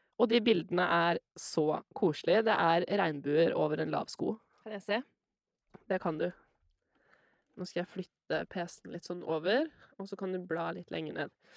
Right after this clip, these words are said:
Speaker 2: Neimen.
Speaker 1: Så de har trykket opp, altså, regnbueskjerf.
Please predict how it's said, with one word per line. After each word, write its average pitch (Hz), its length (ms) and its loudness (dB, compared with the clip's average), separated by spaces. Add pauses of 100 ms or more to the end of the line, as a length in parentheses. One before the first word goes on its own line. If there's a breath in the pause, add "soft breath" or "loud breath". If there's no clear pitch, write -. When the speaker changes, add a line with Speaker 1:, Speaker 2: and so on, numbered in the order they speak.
(220 loud breath)
Speaker 2:
Neimen. 302 340 2 (1000)
Speaker 1:
Så - 160 4
de 214 140 0 (100)
har 220 320 4
trykket - 320 -2
opp, 165 160 2
altså, - 380 -2 (320)
regnbueskjerf. 233 1120 4